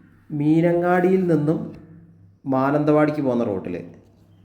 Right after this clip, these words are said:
ബത്തേരിയിൽ നിന്ന് വരികയാണെങ്കിൽ മീനങ്ങാടിയിൽ നിന്നും മാനന്തവാടിക്ക്, നമ്മുടെ കോഴിക്കോട് ഭാഗത്ത് നിന്ന് വരികയാണെങ്കിൽ കൽപ്പറ്റയിൽ നിന്ന് മാനന്തവാടി റോഡ്, കൈനാട്ടിൽ നിന്നോ എവിടെ നിന്ന് മാനന്തവാടി റോഡിന് കയറുമ്പോൾ മാനന്തവാടി ടൗണിൻ്റെ, മാനന്തവാടി ടൗണിൽ നിന്ന് ഏഴ് കിലോമീറ്റർ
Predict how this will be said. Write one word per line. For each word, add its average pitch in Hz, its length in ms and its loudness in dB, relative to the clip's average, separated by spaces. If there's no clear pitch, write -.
ബത്തേരിയിൽ 160 480 4
നിന്ന് 190 180 2
വരികയാണെങ്കിൽ 160 380 2
മീനങ്ങാടിയിൽ 143 440 0
നിന്നും 147 220 -2
മാനന്തവാടിക്ക്, 120 600 0
നമ്മുടെ 135 260 0
കോഴിക്കോട് 151 440 2
ഭാഗത്ത് 160 140 6
നിന്ന് 165 100 2
വരികയാണെങ്കിൽ 156 400 0
കൽപ്പറ്റയിൽ 156 580 0
നിന്ന് 165 220 2
മാനന്തവാടി 127 480 0
റോഡ്, 101 260 -4
കൈനാട്ടിൽ 127 480 0
നിന്നോ 131 180 0
എവിടെ 120 160 -4
നിന്ന് 139 220 -4
മാനന്തവാടി 143 420 2
റോഡിന് 156 280 0
കയറുമ്പോൾ 143 360 -4
മാനന്തവാടി 160 600 2
ടൗണിൻ്റെ, 143 460 0
മാനന്തവാടി 156 420 4
ടൗണിൽ 147 280 0
നിന്ന് 151 180 2
ഏഴ് 160 260 4
കിലോമീറ്റർ 131 380 -2